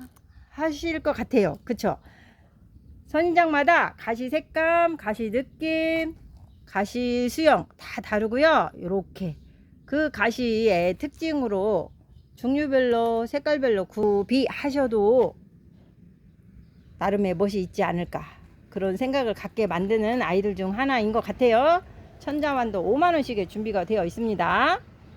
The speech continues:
앞쪽 요 아이가 일 번이고요.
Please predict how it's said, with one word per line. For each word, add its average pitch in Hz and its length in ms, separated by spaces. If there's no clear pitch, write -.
앞쪽 349 640
요 226 140
아이가 220 800
일 175 160
번이고요. 185 560